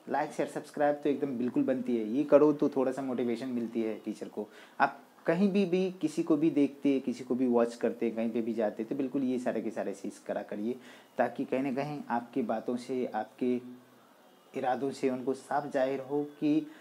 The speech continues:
हम आपको पसंद हैं, ठीक है ना। चलो, कोई बात नहीं है, चलिए आ जाइए, कोई बात नहीं। यहाँ पे हम लोग बात करेंगे क्या कि एक हमने cell, अ, overview of the cell बता दिया है।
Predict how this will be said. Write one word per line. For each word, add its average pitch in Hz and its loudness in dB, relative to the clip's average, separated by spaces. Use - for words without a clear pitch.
हम 139 0
आपको 135 -2
पसंद 135 -4
हैं, 131 -10
ठीक 139 -4
है 139 -6
ना। 160 -8
चलो, 123 2
कोई 156 10
बात 131 8
नहीं 123 0
है, 120 -6
चलिए 170 6
आ 143 6
जाइए, 123 0
कोई 131 2
बात 110 -2
नहीं। 104 -6
यहाँ 170 4
पे 214 2
हम 175 4
लोग 175 10
बात 139 10
करेंगे 127 2
क्या 139 0
कि 175 4
एक - -2
हमने 160 -6
cell, 143 -2
अ, 131 -2
overview 143 2
of 123 -6
the 139 -2
cell 131 -2
बता 113 0
दिया 113 -2
है। 175 -8